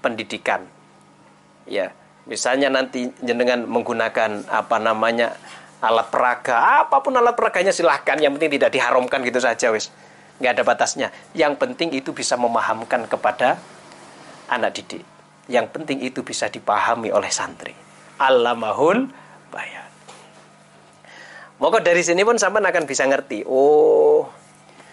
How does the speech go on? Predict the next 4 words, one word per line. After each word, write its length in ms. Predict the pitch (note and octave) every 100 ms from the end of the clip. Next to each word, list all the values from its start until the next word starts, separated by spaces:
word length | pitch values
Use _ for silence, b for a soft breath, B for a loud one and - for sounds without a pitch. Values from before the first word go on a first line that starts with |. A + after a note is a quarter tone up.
| B B
sing 400 | - - D3+ C#3
paling 560 | - C3 C3 C3 C3+
apik 720 | - C3 B2 - - - - - - - - -
ya, 320 | G#2 C3